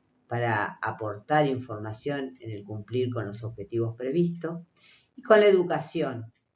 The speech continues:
que constituye desde las dos partes, de la enfermera, paciente y familia, ya que debe haber una interacción para ambos y puede contribuir al mejoramiento de la salud.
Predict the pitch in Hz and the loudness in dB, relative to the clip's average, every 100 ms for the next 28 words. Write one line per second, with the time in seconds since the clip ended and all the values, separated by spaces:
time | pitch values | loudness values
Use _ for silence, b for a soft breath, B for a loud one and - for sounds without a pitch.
0 | _ _ _ _ 139 135 127 123 120 120 | _ _ _ _ -2 0 2 0 -2 -6
1 | _ _ 123 120 127 123 175 175 165 156 | _ _ -8 -6 -8 -2 0 0 0 -2
2 | 151 156 - 117 107 110 104 110 160 165 | -2 -4 -6 -6 -6 -8 -8 -6 -6 -4
3 | 151 123 113 110 107 110 104 101 113 110 | -2 -2 -6 -10 -8 -8 -10 -10 -10 -6
4 | 127 147 131 110 - 110 117 120 117 - | -4 -2 -2 -6 -12 -14 -12 -10 -10 -8
5 | 151 147 120 120 123 B B _ - 160 | -6 -4 -4 -4 -6 B B _ -6 -2
6 | 160 156 156 151 151 151 143 131 123 117 | 2 4 6 6 4 0 0 -4 -4 -2
7 | 120 123 127 151 135 131 147 139 117 117 | 0 0 -4 -6 -4 -4 -2 -2 -2 -2
8 | 127 127 B B _ 156 165 185 185 180 | -2 -6 B B _ -8 0 2 2 0
9 | 175 147 147 - 147 151 165 165 151 147 | 0 -2 -2 -2 -2 2 4 4 2 0
10 | - 113 110 139 170 170 156 139 123 139 | -4 -6 -4 -2 -2 0 0 0 -2 -2
11 | 123 117 117 107 104 101 101 - 104 104 | -2 -4 -4 -6 -4 -6 -6 -8 -10 -8
12 | 101 | -10